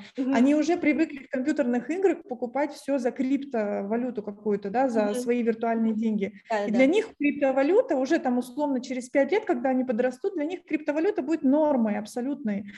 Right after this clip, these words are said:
Speaker 1: И это
Speaker 2: Мгм.
Speaker 1: все тоже очень понятно, потому что я тоже геймер еще там со времен, э, школы, поэтому я,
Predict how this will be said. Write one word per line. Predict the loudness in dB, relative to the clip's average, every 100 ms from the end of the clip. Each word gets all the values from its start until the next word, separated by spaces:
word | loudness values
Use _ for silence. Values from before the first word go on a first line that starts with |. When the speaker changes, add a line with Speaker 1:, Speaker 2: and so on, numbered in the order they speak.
| -20 -16 -2
Speaker 1:
И | -2
это | 0
Speaker 2:
Мгм. |
Speaker 1:
все | -2
тоже | -2 0
очень | 0 -2 -2
понятно, | -2 -2 -2 -4
потому | -4 -4
что | -4
я | -2 -2
тоже | 2 0 0
геймер | -4 -2 0 0 -4 -10
еще | -14 -12 -8 -6 -6
там | -10 -14
со | -12
времен, | -8 -6 -4 -6 -8 -12
э, | -10
школы, | -8 2 4 4 2 -4 -20 -20 -4
поэтому | -2 2 4
я, | 4 6 4